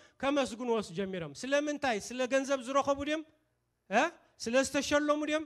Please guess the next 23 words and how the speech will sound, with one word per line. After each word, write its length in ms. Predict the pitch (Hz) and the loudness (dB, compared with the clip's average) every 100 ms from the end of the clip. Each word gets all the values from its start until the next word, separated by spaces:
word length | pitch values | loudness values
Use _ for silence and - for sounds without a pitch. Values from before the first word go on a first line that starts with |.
| - | -6
እ? 140 | 202 277 320 _ _ _ _ - | -2 -2 -2 _ _ _ _ -4
እንታይ 160 | 277 294 | 0 2
ደኣኒ? 280 | 294 254 196 123 - _ _ _ | 2 2 -2 -8 -16 _ _ _
ስለ 220 | - 262 302 330 | -6 4 4 4
ዝተቐጥቀጡ። 720 | 202 226 269 247 233 226 214 156 107 _ | -2 -6 -6 -6 -4 -6 -6 -10 -12 _
ምእንቲ 380 | - 262 294 302 | -8 0 0 0
መን? 260 | 339 277 185 120 _ _ | 2 2 0 -6 _ _
ምእንቲ 380 | 208 277 277 285 | -2 0 0 -2
ስም 240 | 269 - 240 | -4 -2 -4
ክርስቶስ። 500 | 214 220 202 - 131 - - _ - | -4 -6 -6 -6 -10 -12 -20 _ -10
እቲ 120 | 160 277 | -4 -2
ሰላም 460 | - 294 294 294 262 220 165 | 0 2 4 4 2 -2 -10
ዝኾነ 320 | 147 180 180 208 | -10 -8 -4 -4
ሚእቲ 300 | 254 294 - | -4 -6 -6
ካዕበት 400 | 254 214 233 220 | -6 -2 -4 -4
ኣብ 180 | - 208 | -4 -2
ውሽጥኻ 340 | 214 - - 196 | -2 -6 -8 -10
ኣሎ 240 | 190 185 175 | -6 -6 -6
ኩሉ 200 | 165 247 214 | -8 -10 -12
ግዜ። 240 | 175 151 131 - _ | -12 -10 -12 -14 _
ማንም 360 | 196 254 277 277 | -2 0 0 -4
እንታይ 240 | 262 269 | -2 -2
ዘይገብሮ፣ 420 | 233 254 254 233 | 0 0 2 2